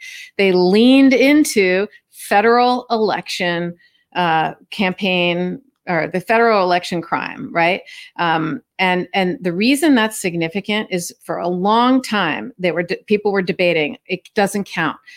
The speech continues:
A federal crime can't count as a bump up to a state crime. And rather than running away from it and saying, "Oh, it could be tax fraud that Michael Cohen was going to commit, you know, when they grossed up the wages, or it could be something else," they leaned into it and they said, "No, it's a federal offense."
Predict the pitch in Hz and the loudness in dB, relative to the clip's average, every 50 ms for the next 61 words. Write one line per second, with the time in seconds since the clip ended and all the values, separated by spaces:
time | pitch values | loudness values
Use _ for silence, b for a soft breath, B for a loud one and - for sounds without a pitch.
0 | B B B B B 165 - - - 202 208 226 233 233 233 - - 214 190 185 | B B B B B -12 -6 0 2 2 4 4 2 2 0 -2 -2 -2 -2 -2
1 | 190 190 185 - - - 196 185 180 - - - - - 196 175 175 - - - | -2 -4 -6 -8 -6 -4 -2 -2 -2 -4 -8 -14 -10 -6 -4 -2 -2 -4 -4 -6
2 | 175 156 170 156 143 - _ - 180 175 170 - - - - - _ - - - | -6 -4 -4 -4 -6 -6 _ -2 -2 -2 -2 -4 -6 -8 -8 -10 _ -12 -8 -8
3 | 175 - 151 - - - 156 151 - - - 170 151 - - - B B B B | -6 -6 -8 -8 -6 -4 -4 -4 -4 -6 -8 -8 -8 -8 -10 -12 B B B B
4 | B B 180 175 185 196 208 233 254 262 262 262 240 233 240 247 254 254 254 254 | B B -2 0 2 2 2 2 2 2 2 2 2 2 2 2 2 2 4 4
5 | 254 254 269 262 - 220 214 202 190 - 254 - 214 208 214 - 330 370 381 302 | 2 2 2 0 0 0 0 0 -2 -4 -6 -4 -4 -2 0 0 2 2 2 2
6 | 262 - - 262 226 262 262 254 254 254 254 247 - - _ - - 320 320 330 | 0 0 -2 -4 0 0 2 2 2 2 0 0 -2 -6 _ -6 -4 -4 -4 -4
7 | - - - - 240 220 202 190 175 175 175 190 180 196 208 208 208 240 233 233 | -8 -10 -4 -2 0 2 2 2 0 0 0 -2 -2 0 -2 -2 0 -2 -4 -2
8 | - 247 254 247 247 240 220 202 185 - - 196 185 175 175 170 175 175 - 202 | 0 0 2 2 2 2 2 0 -2 -4 -4 -2 -2 -2 -2 -2 -4 -6 -6 -4
9 | 185 175 170 170 156 - - - 190 185 180 170 175 175 170 185 180 180 175 175 | -2 0 0 0 -2 -4 -6 -8 -6 -4 -2 -2 -2 -2 -2 -2 -2 -2 -2 0
10 | 190 196 196 190 - 208 196 - - 208 208 233 233 240 233 226 208 180 156 156 | 0 0 0 0 -2 -4 -4 -2 -2 0 0 2 2 2 0 0 0 -2 -2 -2
11 | 165 170 175 170 175 175 - 226 196 220 226 220 - 220 202 - 226 208 175 170 | -2 -2 -2 -2 -2 -4 -6 -6 -6 -4 -4 -4 -4 -6 -4 -4 -4 -4 -4 -4
12 | - 185 180 175 180 196 214 233 247 240 233 214 214 214 - 185 175 156 - 175 | -4 -4 -2 -2 0 0 2 2 4 4 2 2 0 -2 -2 -2 -4 -4 -2 -4
13 | 175 170 175 - 185 170 170 185 185 147 127 - - - 160 - - - 202 196 | -4 -4 -4 -2 -2 -2 0 0 -2 -2 -2 -4 -6 -8 -12 -14 -6 -2 0 2
14 | 214 233 240 247 247 240 247 240 - - 170 147 143 156 165 - - | 2 2 2 2 2 2 0 -2 -2 -2 -2 -2 -2 -4 -6 -8 -12